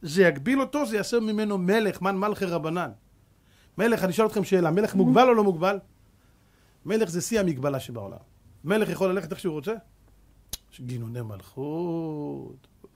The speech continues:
יש דבר כזה, מלך יצא לרחוב עם מכנסיים קצר וגופייה? מלך יצא לרחוב בלי חולצה, בלי גופייה, עם כל השערות בחוץ, כמו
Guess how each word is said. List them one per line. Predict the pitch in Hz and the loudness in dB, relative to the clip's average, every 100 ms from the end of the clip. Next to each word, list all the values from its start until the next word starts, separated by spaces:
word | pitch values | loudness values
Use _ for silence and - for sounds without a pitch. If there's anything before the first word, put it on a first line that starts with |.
| _ - _ _ _ _ _ | _ -20 _ _ _ _ _
יש | 160 | -6
דבר | 151 151 170 | -4 -2 -2
כזה, | 175 147 | -4 -4
מלך | 139 170 165 | -4 -4 -6
יצא | 131 170 | -6 -4
לרחוב | 147 123 160 135 | -4 -6 -8 -8
עם | 135 | -8
מכנסיים | 131 120 156 143 | -10 -8 -8 -6
קצר | 135 - 156 | -8 -6 -6
וגופייה? | 139 127 120 131 170 180 _ _ _ _ _ _ _ _ _ _ _ _ _ - | -6 -10 -10 -6 -6 -8 _ _ _ _ _ _ _ _ _ _ _ _ _ -6
מלך | 170 151 | -4 -2
יצא | 143 160 | -4 -6
לרחוב | 156 127 151 143 | -6 -8 -10 -10
בלי | 127 147 | -8 -8
חולצה, | 139 123 - 151 | -8 -10 -6 -6
בלי | 131 | -6
גופייה, | 147 139 131 147 | -8 -10 -8 -8
עם | 139 | -6
כל | 156 | -6
השערות | 131 135 117 147 123 | -8 -8 -8 -8 -8
בחוץ, | 120 156 147 | -12 -10 -12
כמו | - 127 143 139 | -12 -12 -10 -10